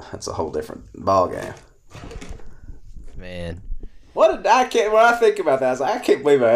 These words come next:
Speaker 1: actually ever did that." <laughs>
Speaker 2: I mean, everybody in my family,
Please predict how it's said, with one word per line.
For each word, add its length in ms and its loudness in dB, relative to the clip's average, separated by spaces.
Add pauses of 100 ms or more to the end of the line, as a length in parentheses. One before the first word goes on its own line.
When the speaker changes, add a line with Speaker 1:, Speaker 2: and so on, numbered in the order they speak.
Speaker 1:
actually 260 -2
ever 120 -6
did 320 -6
that." 300 -6
<laughs> 1500 -6
Speaker 2:
I 40 -4
mean, 120 0
everybody 440 4
in 80 0
my 120 -2
family, 560 -4